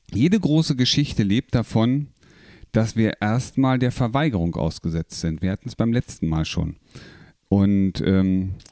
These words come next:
stell dir vor, du guckst dir einen Hollywood-Film an oder überhaupt einen Film und der Held kriegt jetzt gesagt, „Pass auf, du musst da jetzt aber, was weiß ich, als Privatdetektiv,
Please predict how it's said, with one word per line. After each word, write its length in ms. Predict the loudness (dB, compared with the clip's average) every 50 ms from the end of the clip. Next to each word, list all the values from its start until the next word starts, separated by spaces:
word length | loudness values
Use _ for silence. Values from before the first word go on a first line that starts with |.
| -20 -20 -18 -8
stell 180 | 0 2 4
dir 140 | 4 4 2
vor, 240 | 2 2 2 4 4
du 100 | 4 4
guckst 240 | 4 2 2 4 2
dir 60 | 2
einen 120 | 2 4
Hollywood-Film 640 | 2 2 2 2 2 0 0 2 2 2 2 2 2
an 200 | 0 0 0 2
oder 100 | 4 4
überhaupt 300 | 4 2 2 0 -2 -4
einen 100 | -4 -2
Film 460 | 2 2 4 4 4 2 2 0 -2 -6 -16 -20 -20 -20 -20 -20 -16 -6 -2
und 140 | 2 2 2
der 60 | 4
Held 240 | 4 2 0 0 0
kriegt 220 | -2 -2 2 2
jetzt 200 | 0 0 2 0
gesagt, 260 | 2 2 2 2 2
„Pass 120 | 0 0 0
auf, 220 | 0 0 -2 0
du 140 | 0 0 0
musst 280 | 2 0 -2 -2 -2
da 60 | -4 -4
jetzt 300 | -4 -4 -6 -6 -8 -8
aber, 460 | -6 -4 -2 -2 -2 -2 -2 -4 -4 -6 -10 -12 -10 -8
was 180 | -8 -6 -4 -2
weiß 140 | -4 -2
ich, 320 | 0 0 0 0 0 -2 -4
als 160 | -4 -6 -4
Privatdetektiv, 1120 | -4 -4 -2 -2 -2 -4 -2 -4 -2 -2 -2 -4 _ -4 0 0 0 0 -2 -4 -14 -20